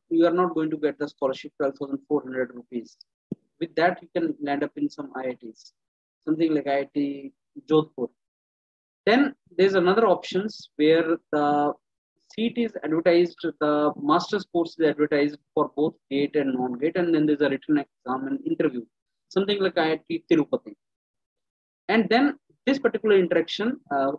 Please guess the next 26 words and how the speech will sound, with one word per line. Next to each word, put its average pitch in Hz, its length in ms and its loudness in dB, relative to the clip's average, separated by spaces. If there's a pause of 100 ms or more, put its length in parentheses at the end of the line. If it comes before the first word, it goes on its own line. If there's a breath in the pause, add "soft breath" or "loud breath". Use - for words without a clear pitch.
is, 180 340 -4
uh, 165 280 4 (520)
for 160 140 2
I 147 120 4
I - 20 0
T 160 100 -2
Madras. 139 640 -2 (400)
I 147 60 0
I 175 60 4
T 220 100 0
Madras, 202 440 2
I 180 120 6
I 180 60 6
T 190 380 -2
Kharagpur 175 340 -2
are 170 260 2
very 175 180 2
old 165 260 6
I 127 120 2
I 117 60 4
Ts. - 380 -8 (600)
These 185 180 -4
are 208 120 2
not 220 200 2
having 185 220 2
self-sponsored 151 720 -6